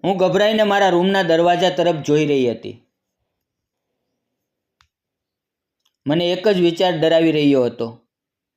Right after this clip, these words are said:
ક્યાંક મારો પતિ પાછો ન આવી જાય. મેં ઝડપથી તે બધા કાગળ મારા પર્સમાં છુપાવી દીધા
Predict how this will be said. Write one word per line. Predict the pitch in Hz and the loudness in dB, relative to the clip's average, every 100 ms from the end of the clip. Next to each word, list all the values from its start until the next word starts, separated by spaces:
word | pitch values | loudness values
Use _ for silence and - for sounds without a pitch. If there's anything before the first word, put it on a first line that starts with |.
| _ _ _ - | _ _ _ -8
ક્યાંક | 165 180 156 | -4 -4 -2
મારો | 165 160 | 0 0
પતિ | - 151 160 | -2 -4 -4
પાછો | - 139 139 156 | -2 -4 -2 -2
ન | 147 | 0
આવી | 135 120 113 | 0 0 -2
જાય. | 107 110 - _ _ _ _ _ _ _ _ _ _ _ _ _ _ _ _ _ _ _ _ - | -6 -10 -14 _ _ _ _ _ _ _ _ _ _ _ _ _ _ _ _ _ _ _ _ -6
મેં | 151 | -4
ઝડપથી | 160 196 220 220 | -2 -2 -2 -2
તે | 202 190 | 0 0
બધા | 170 156 185 | 0 0 0
કાગળ | 175 160 160 170 | 0 0 2 0
મારા | 160 156 | 2 0
પર્સમાં | 143 147 143 156 | 0 -2 -4 -6
છુપાવી | 151 - 131 131 123 | -6 -4 -2 0 0
દીધા | 110 101 98 | -4 -8 -8